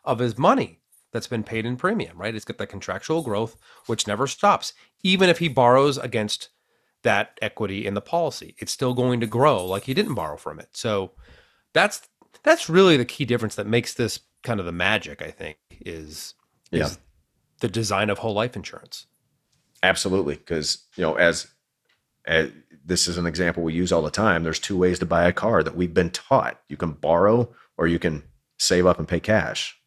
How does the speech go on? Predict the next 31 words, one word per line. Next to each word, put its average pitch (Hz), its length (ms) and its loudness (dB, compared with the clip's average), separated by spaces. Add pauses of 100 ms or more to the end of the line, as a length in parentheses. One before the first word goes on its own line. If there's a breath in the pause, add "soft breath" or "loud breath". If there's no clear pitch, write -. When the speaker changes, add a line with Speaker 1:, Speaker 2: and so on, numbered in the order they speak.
(480)
Speaker 1:
Right. 98 160 -10 (100)
Speaker 2:
Right? 92 320 2
But 80 160 -6
there's 85 240 2
a 87 100 2
third 131 460 4
way 73 340 0
that 80 160 -2
the 76 80 -4
wealth 98 360 4
creator 78 440 -2
uses, 76 460 -4
which 78 240 -2
is 78 300 -2 (1200)
a 85 80 -4
combination 92 600 4
of 76 80 0
the 71 80 -10
two - 300 -2 (220)
and 80 180 2
controls 87 360 2
the 87 80 0
entire 85 320 4
equation. 87 480 4
They, 73 200 -6 (360)
equation, 87 400 4
they 76 100 -2
save 87 380 2
up 104 200 4
the 85 80 -2
cash 80 540 0